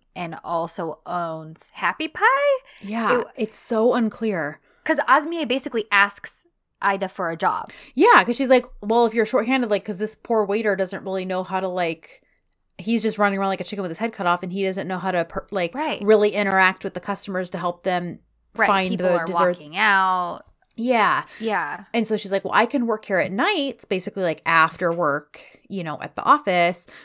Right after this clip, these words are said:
Speaker 2: So you
Speaker 1: Yeah.
Speaker 2: would just need to find coverage for mornings. Like,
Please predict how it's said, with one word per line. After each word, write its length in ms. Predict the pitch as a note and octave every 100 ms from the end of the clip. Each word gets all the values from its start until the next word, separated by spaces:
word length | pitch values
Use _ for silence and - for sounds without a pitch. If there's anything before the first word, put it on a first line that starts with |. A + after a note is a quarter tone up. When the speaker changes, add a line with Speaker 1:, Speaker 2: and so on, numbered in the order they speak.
| -
Speaker 2:
So 120 | -
you 80 | G#3+
Speaker 1:
Yeah. 120 | F#3
Speaker 2:
would 120 | F3+
just 160 | F3+ F3+
need 140 | F3+
to 60 | F3
find 200 | F3+ F3
coverage 380 | F#3+ E3+ E3 -
for 120 | E3
mornings. 840 | F3+ D4+ C#4+ G#3+ G3 F#3+ F#3+ F#3+
Like, 280 | F3+ E3+